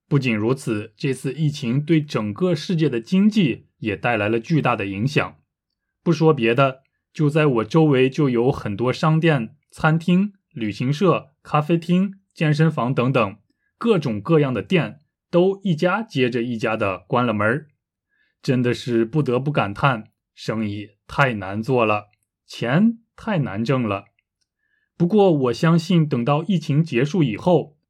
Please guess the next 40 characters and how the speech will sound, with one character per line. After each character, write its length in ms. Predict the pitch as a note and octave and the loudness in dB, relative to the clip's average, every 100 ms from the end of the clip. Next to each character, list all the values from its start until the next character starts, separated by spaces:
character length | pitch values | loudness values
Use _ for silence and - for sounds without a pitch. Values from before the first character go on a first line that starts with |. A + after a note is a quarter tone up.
| _ | _
大 160 | - D#3+ | -2 0
家 140 | E3+ | 2
的 80 | F3 | 0
生 260 | E3 F#3 F#3+ | 2 0 0
活 260 | B2+ C3+ D#3+ | 0 0 0
就 200 | E3 C#3+ | 2 0
会 340 | D3 D3 C3+ | 2 4 4
恢 240 | C3 D#3 | 2 0
复 200 | D#3 D#3+ | 0 0
到 280 | C#3 C3 A#2+ | 0 0 0
像 300 | A#2 E3+ C#3+ | -2 0 0
往 240 | A#2+ G2+ G#2+ | -2 -6 -8
常 260 | A#2+ C#3 | -2 0
一 100 | C#3 | 2
样， 280 | B2 B2 - _ _ _ _ _ _ | 0 -2 -6 _ _ _ _ _ _
经 200 | - G#3+ | 4 4
济 320 | G#3+ A3 D3 | 6 4 2
也 220 | A#2 G#2+ G#2 | -2 -6 -6
一 140 | A#2+ | -6
定 200 | D#3+ D#3+ | 0 0
会 220 | D3 C#3+ | 2 -2
得 180 | A#2 G2 | 0 -2
到 160 | A#2 G#2+ | 0 -2
恢 280 | - C3+ | 0 0
复， 320 | D3 B2 F#2+ _ _ _ _ _ _ _ | 0 -4 -10 _ _ _ _ _ _ _
各 160 | - G3+ | 0 2
种 220 | E3 B2+ | 2 0
各 100 | E3+ | 2
样 140 | E3+ | 2
的 80 | C3+ | 0
生 280 | A2+ F#3 G3+ | 0 2 4
意 300 | G#3+ C3 B2+ - | 4 2 -4 -8
也 160 | A2+ | -4
一 100 | A2 | -2
定 180 | C#3 F3+ | 2 2
会 160 | D3 C#3 | 4 2
有 160 | A#2 | 2
起 220 | D3 - | 0 -8
色 240 | F#2 D#3 C3 | -4 0 0
的。 240 | G#2 F2 | 0 -8